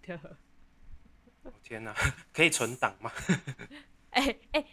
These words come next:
Speaker 1: 他是真的可以存档哦。
Speaker 2: 哦，认真吗？
Speaker 1: 你如果在中间就是要先暂时离开，或者是要先关掉网页的话，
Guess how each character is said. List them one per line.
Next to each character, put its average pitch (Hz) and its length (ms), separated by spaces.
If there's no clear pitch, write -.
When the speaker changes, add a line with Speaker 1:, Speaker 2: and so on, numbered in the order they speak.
Speaker 1:
他 277 180
是 302 180
真 233 280
的 208 120
可 196 180
以 175 60
存 151 280
档 143 200
哦。 139 340
Speaker 2:
哦， 143 80
认 180 180
真 170 200
吗？ 165 260
Speaker 1:
你 208 120
如 202 200
果 254 180
在 226 180
中 202 340
间 202 220
就 202 100
是 202 180
要 202 140
先 190 300
暂 180 220
时 147 240
离 156 200
开， 165 320
或 180 160
者 160 80
是 170 120
要 175 120
先 170 220
关 165 160
掉 170 160
网 143 240
页 165 140
的 143 100
话， 151 260